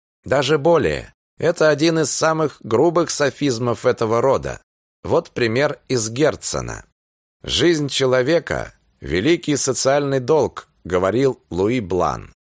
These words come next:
«Человек должен постоянно приносить себя в жертву обществу». «Зачем?» — спросил я вдруг. «Как зачем? Помилуйте.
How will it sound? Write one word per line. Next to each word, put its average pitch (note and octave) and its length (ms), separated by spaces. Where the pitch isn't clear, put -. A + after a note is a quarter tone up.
«Человек A2+ 540
должен C3+ 500
постоянно C3+ 720
приносить B2 580
себя A#2+ 460
в - 80
жертву B2 540
обществу». E2+ 760
«Зачем?» — C#3 580
спросил E2+ 560
я D#2 180
вдруг. C#2 600
«Как F3 240
зачем? D#2 560
Помилуйте. F2 800